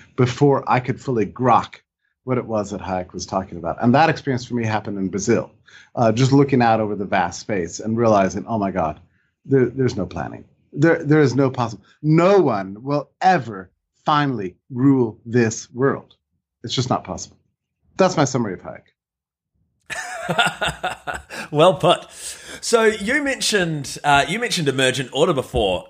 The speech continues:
Speaker 2: Kirk, and I, I figure that, uh, this segues brilliantly into the way that order emerges in the world. If we can't plan it,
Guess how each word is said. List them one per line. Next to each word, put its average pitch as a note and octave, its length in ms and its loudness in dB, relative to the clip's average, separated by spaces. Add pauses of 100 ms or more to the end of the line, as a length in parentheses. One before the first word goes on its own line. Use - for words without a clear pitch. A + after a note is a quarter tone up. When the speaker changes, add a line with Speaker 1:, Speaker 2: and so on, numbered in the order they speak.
Speaker 2:
Kirk, G#2 460 -2
and A#2+ 460 2
I, B2+ 240 2
I B2 40 -2
figure C3+ 300 0
that, D3 340 0
uh, B2 220 2
this C#3+ 260 -2
segues A#2 480 -2
brilliantly C3 520 -4 (440)
into A#2+ 600 -4
the A2 120 -4
way G#2 500 -2 (180)
that - 180 0
order A#2+ 240 2
emerges A2+ 720 0
in A#2+ 160 2
the G#2+ 100 0
world. G#2+ 360 4
If F#2 100 -14
we E3+ 80 -4
can't E3 320 -2
plan D3+ 300 -2
it, - 180 -12